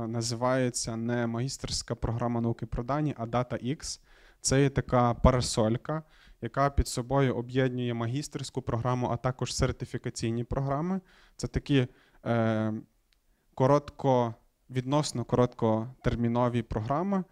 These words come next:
з аналітики даних та інженерії даних. А,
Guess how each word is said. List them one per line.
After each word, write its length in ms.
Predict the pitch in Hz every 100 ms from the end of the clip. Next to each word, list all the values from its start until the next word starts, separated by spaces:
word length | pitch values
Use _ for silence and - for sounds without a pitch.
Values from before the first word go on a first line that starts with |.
| _ _
з 360 | 113 117 131 123
аналітики 640 | 120 117 117 143 190 -
даних 460 | 156 151 165 175 -
та 360 | - 127 139 135
інженерії 600 | 127 117 117 110 107 101
даних. 460 | 104 120 202 - _ _ _ - - - - - - -
А, 720 | 120 120 120 117 117 120